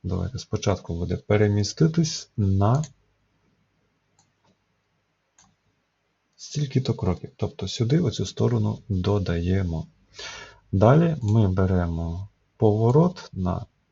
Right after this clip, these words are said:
дев'яносто градусів і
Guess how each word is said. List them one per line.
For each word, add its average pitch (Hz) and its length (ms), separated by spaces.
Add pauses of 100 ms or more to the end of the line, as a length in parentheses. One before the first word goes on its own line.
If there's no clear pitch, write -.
(920)
дев'яносто 90 840
градусів 156 600 (2500)
і 180 240